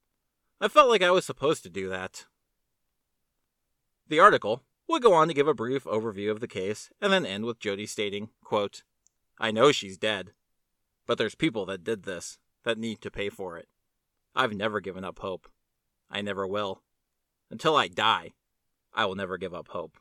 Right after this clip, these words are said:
Somebody knows something, and hopefully they'll do the right thing."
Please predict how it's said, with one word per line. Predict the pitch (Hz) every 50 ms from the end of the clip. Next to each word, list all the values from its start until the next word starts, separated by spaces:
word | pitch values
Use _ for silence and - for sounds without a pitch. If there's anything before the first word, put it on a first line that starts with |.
| _ _
Somebody | _ - 170 170 139 120 101 92 98
knows | 104 104 92 80 -
something, | - 110 98 - - 80 78 - - _ _ _ _ _ _ _ _
and | - 104 95
hopefully | 123 127 113 - - 73 71 65 - _ _ _ _ _ _ _ _ -
they'll | 127 127 117 101
do | - - - 113 104 87 69 - - _ _ _ _ _
the | 113 101
right | 90 82 80 - _
thing." | _ 95 95 87 85 -